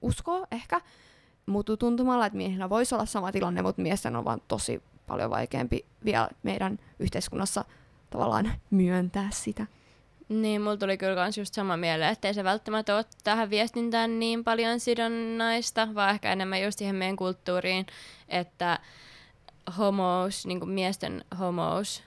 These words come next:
Speaker 1: Mm.
Speaker 2: niin se ei oo samalla tavalla jotenkin kaikkien mielestä seksikästä kuin
Speaker 1: Mm.
Speaker 2: lesbous.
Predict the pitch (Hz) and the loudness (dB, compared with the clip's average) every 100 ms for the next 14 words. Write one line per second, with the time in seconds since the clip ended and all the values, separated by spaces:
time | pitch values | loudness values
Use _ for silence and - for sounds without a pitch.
0 | - 220 202 202 185 185 185 185 185 175 | 2 4 4 2 4 6 4 2 0 0
1 | 160 156 160 151 - - - - 175 175 | 2 0 0 0 0 -2 -4 -6 -6 -4
2 | 175 - - 64 64 208 - 185 180 - | -4 -4 -6 -4 -6 -6 -6 -8 -6 -6
3 | - 202 - 208 202 190 190 185 - - | -8 -8 -4 2 2 4 0 -2 -4 -4
4 | 214 - | -4 -6